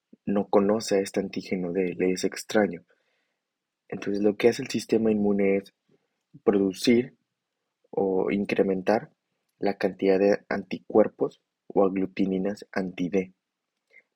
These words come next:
para ir a atacar a esos antígenos D de esa sangre positiva que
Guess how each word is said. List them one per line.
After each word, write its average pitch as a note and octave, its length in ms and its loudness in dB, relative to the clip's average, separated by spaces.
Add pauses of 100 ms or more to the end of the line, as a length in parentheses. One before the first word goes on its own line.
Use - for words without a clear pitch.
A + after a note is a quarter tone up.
para F#2 200 2
ir F#2+ 140 4
a G2 60 0
atacar F#2+ 580 -2
a F2+ 140 -2
esos F2 300 -6
antígenos E2+ 640 -10
D F#2 360 0 (580)
de F#2 200 4
esa F2 160 -6
sangre F2+ 260 -2
positiva E2+ 600 -4
que - 260 -6